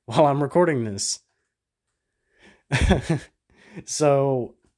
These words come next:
you know, crazier things have happened. So maybe we, we may get it. We may get Amazing Spider-Man three one day. Who knows? Um, but yeah, a lot of people seem to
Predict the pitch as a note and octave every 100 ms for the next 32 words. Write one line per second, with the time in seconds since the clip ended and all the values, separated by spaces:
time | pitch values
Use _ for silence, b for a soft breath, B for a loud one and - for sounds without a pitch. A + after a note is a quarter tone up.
0 | _ _ _ _ _ _ _ _ _ _
1 | _ _ _ _ _ _ _ E3 G#3 F#3
2 | C3+ C3+ F#3+ G3+ G3 F#3 F3 D3 C3 G#2
3 | - D2+ - D#3+ E3+ G#3 G#3 G#3 G3 F#3+
4 | F3+ - _ G#3+ G#3 G3 F3+ C#3+ C#3+ D#3
5 | F3 E3+ F3 D#3+ E3 E3 E3 E3+ - F3+
6 | F#3 F#3 A#3 F3 A2+ G2 D#2 - - G3
7 | G#3 C#3+ - _ _ _ _ _ _ -
8 | D3 D3+ D3+ D3+ _ _ _ _ _ _
9 | _ _ - - E3+ F3+ A#3 C#3 E3+ F3+
10 | F#3 E3 D3+ - E3 D3+ - D3 C3+ B2+
11 | A#2+